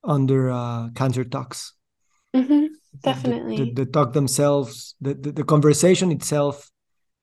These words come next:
Speaker 1: uh, it doesn't have, mm, it has a lot of purposes and a lot of resonance with a lot of things,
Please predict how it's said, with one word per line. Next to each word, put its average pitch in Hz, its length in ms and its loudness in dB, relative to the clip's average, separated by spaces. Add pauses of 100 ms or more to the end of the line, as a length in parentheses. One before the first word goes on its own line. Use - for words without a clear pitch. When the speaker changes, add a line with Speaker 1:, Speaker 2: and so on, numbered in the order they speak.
(280)
Speaker 1:
uh, 123 340 -6 (180)
it 151 140 -10
doesn't 135 280 2
have, 131 340 2 (540)
mm, 135 680 -4 (280)
it 269 160 -8
has 143 220 0
a 151 60 6
lot 151 140 6
of - 180 0
purposes 143 480 2
and 127 120 -4
a 135 40 -2
lot 139 140 0
of 143 260 -2
resonance 156 760 0
with 135 140 -2
a 135 80 -2
lot 139 160 0
of 131 120 -4
things, 135 520 0